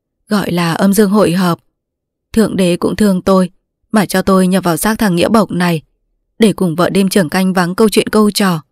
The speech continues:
Bà sù sùi khóc mà rằng: "Thật tôi vắng cậu tôi khổ não lắm." "Vì tôi biết mợ khổ não,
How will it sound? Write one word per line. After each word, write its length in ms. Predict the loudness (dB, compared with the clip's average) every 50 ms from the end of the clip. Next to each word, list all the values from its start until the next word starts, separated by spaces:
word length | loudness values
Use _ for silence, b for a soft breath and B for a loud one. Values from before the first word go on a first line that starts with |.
| _ _ _ _ _ _ _ _ _ _ _ _ _ _ _ _ _ _ _ _ _ _ _ _ -4
Bà 180 | -4 -2 -2 0
sù 160 | 0 0 0
sùi 220 | 2 0 0 0
khóc 200 | 0 -2 -2 -2
mà 220 | 0 -2 -2 -2 -4
rằng: 300 | -4 -4 -4 -4 -4 -6 -10 _ _ _ _ _ _ _ _ _ _ _ _ _ _ _ _ _ _ _ _ _ _ _ -4
"Thật 180 | -2 -2 -2 0
tôi 140 | -2 -2 0
vắng 260 | 0 -2 -4 -4 -2
cậu 220 | 0 0 0 0 2
tôi 160 | 2 2 4
khổ 200 | 4 4 4 4
não 300 | 2 -2 -2 0 0 0
lắm." 240 | 2 2 2 0 -2 -4 _ _ _ _ _ _ _ _ _ _ _ _ _ _ _ _ _ _ _ _ _ _ _ _ _ _ _ _
"Vì 140 | 0 0 2
tôi 160 | 2 0 0
biết 140 | 2 2 2
mợ 200 | 2 2 2 2
khổ 240 | 0 0 0 0 0
não, 380 | -2 -2 -2 -2 -2 -2 -4